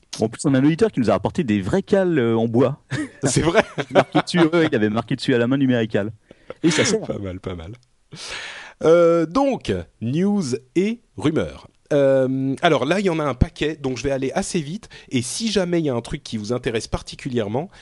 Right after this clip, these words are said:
Speaker 2: euh, on s'arrête et on en discute, ok ?
Speaker 1: D'accord.
Speaker 2: Et je vais en sauter quelques-unes parce que bon, Groupon Now, par
Speaker 1: <laughs>
Speaker 2: exemple, pas la peine. Eric
Speaker 1: Ouais.
Speaker 2: Schmidt, euh, secrétaire du commerce aux U S bientôt,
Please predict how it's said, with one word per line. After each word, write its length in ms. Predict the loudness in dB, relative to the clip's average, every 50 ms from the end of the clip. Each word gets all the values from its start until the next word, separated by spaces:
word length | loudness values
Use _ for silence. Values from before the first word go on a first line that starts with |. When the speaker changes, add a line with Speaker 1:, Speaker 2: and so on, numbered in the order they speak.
| -20 -16 -6 -2
Speaker 2:
euh, 260 | -2 0 0 0 -2 -2 -4
on 100 | -4 -4
s'arrête 560 | -2 -2 -2 -2 0 -2 -2 -4 -6 -12 -12 -6
et 180 | -2 -2 0 0
on 160 | -2 -2 -2 -4
en 160 | -4 -4 -4
discute, 460 | -6 -6 -8 -8 -10 -10 -12 -12 -16 -18 _ _ -12 -10
ok ? 140 | -4 -2 -2 -2 -2 -4 -4
Speaker 1:
D'accord. 220 | -4 -2 0 0
Speaker 2:
Et 40 | 0
je 60 | 0
vais 60 | 0
en 80 | 0 0
sauter 280 | 0 -2 -2 -2 -2
quelques-unes 480 | -4 -4 -4 -2 -4 -2 -2 -2 -4 -4
parce 160 | -6 -8 -10
que 100 | -10 -10
bon, 140 | -10 -10 -12 -12 -14 -12 -6
Groupon 320 | -2 -2 0 2 2 2 2
Now, 280 | 2 0 0 0 0
par 140 | 0 0 -2
Speaker 1:
<laughs> 20 | -2
Speaker 2:
exemple, 220 | -4 -4 -6 -4
pas 100 | -4 -4
la 100 | -4 -2
peine. 260 | -2 0 0 0 -2 -6 -10 -20 -8 -4
Eric 200 | -2 -2 0 -2
Speaker 1:
Ouais. 40 | -4
Speaker 2:
Schmidt, 420 | -4 -2 0 0 0 -2 0 0 0
euh, 120 | 0 0
secrétaire 500 | -2 -4 -6 -4 -4 -4 -2 -2 -2 -2
du 100 | -4 -4
commerce 340 | -4 -2 0 0 -2 -2 -4
aux 60 | -4
U 160 | -4 0 0
S 140 | 0 0 0
bientôt, 480 | -2 -4 -4 -2 0 0 2 2 2